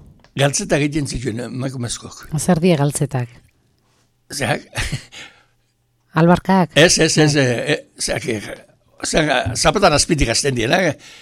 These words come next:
Speaker 1: guk.
Speaker 2: Mhm.
Speaker 1: Zeak esaten dio. <laughs> Galtze-,
Speaker 2: Galtzetak.
Speaker 1: galtze-, galtzetineko.
Speaker 2: Ah, galtzerdi.
Speaker 1: Galtzerdi,
Speaker 2: Bale,
Speaker 1: claro. Erruz
Speaker 2: bale,
Speaker 1: dituen galtzerdi.
Speaker 2: bale.
Speaker 1: Galtzerdi egiten zuten. Nola egin gainea, eh, nola egin.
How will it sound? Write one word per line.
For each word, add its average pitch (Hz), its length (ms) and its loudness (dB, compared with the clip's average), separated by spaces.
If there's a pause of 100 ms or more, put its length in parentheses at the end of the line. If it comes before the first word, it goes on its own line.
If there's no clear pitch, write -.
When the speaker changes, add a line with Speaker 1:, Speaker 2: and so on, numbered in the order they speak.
(180)
Speaker 1:
guk. 135 280 -4 (920)
Speaker 2:
Mhm. 139 400 -4 (320)
Speaker 1:
Zeak 131 220 0
esaten 226 320 -2
dio. 240 200 4
<laughs> - 40 -18 (1500)
Galtze-, 165 320 2
Speaker 2:
Galtzetak. 160 320 4
Speaker 1:
galtze-, 131 220 2
galtzetineko. 151 720 4 (420)
Speaker 2:
Ah, 453 260 4
galtzerdi. 214 720 6
Speaker 1:
Galtzerdi, 180 460 8
Speaker 2:
Bale, 165 180 10
Speaker 1:
claro. 247 540 10
Erruz 165 500 8
Speaker 2:
bale, 220 220 8
Speaker 1:
dituen 160 340 8
galtzerdi. 160 500 8
Speaker 2:
bale. 202 280 6 (160)
Speaker 1:
Galtzerdi 147 480 6
egiten 143 260 2
zuten. - 380 -8 (180)
Nola 196 340 8
egin 160 220 6
gainea, 135 380 6
eh, 123 180 -2
nola 127 240 -2
egin. 117 140 -6